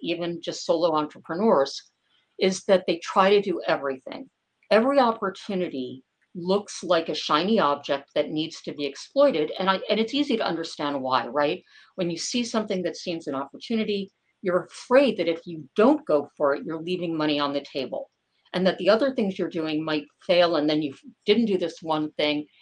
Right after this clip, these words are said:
and it feels like you have to do everything, but you can't. And what happens is that, particularly I see this in startups, and I'm talking about startups that have a hundred, two hundred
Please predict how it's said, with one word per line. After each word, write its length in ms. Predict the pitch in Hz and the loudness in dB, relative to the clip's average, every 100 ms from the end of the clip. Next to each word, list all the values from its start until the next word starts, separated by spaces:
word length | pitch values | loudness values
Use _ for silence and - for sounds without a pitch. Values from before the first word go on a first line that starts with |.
| - | -4
and 100 | 170 | -2
it 140 | 170 - | -2 2
feels 260 | 262 269 220 | 2 4 0
like 140 | - | 0
you 80 | 180 | 0
have 140 | 180 | 0
to 100 | 185 | -4
do 180 | 156 147 - | -4 -4 0
everything, 580 | 165 156 127 - - _ _ _ _ _ _ _ | 0 -2 -8 -12 -16 _ _ _ _ _ _ _
but 120 | - | -2
you 120 | - - | -2 -8
can't. 500 | - 226 170 - _ _ _ _ _ _ _ | -6 -2 -4 -4 _ _ _ _ _ _ _
And 160 | 190 190 | -2 2
what 140 | 202 | 0
happens 580 | 185 247 311 226 175 - | 0 2 2 2 -4 -4
is 240 | - 165 | -6 -2
that, 320 | 185 165 - | 2 2 0
particularly 600 | - 202 - 302 254 185 | -10 -8 -8 -2 0 2
I 80 | 156 | 2
see 200 | 156 196 | -2 -4
this 240 | 175 160 160 | -2 -4 -8
in 100 | 156 | -10
startups, 540 | - - 170 - - | -6 2 2 2 -2
and 80 | 208 | 0
I'm 140 | 294 | 0
talking 300 | - 311 294 | 0 0 2
about 200 | 226 185 | 0 -2
startups 400 | - 208 202 - - | 0 0 2 -2 -6
that 100 | 160 | -4
have 260 | 185 165 - _ _ _ - | -2 -2 -4 _ _ _ -8
a 40 | |
hundred, 500 | - 254 254 160 151 | 0 2 2 0 -4
two 260 | - 269 262 | -2 -2 0
hundred 380 | 254 214 185 | 0 0 -2